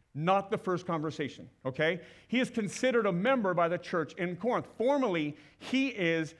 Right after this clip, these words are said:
associated, connected to, belongs to this local church.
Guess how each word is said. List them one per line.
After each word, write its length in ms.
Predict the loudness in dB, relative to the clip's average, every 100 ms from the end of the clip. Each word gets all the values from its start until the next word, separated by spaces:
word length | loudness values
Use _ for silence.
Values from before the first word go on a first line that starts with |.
| -20 _ 2
associated, 1120 | 2 2 2 4 4 0 -2 -2 0 -2 -4 -8 _ _ _
connected 580 | -4 2 2 0 -4 -4
to, 120 | -4
belongs 600 | 0 0 2 2 2 -4
to 180 | -4 -2
this 240 | -2 -2
local 320 | 0 -2 -2 -4
church. 460 | -2 -2 -4 -16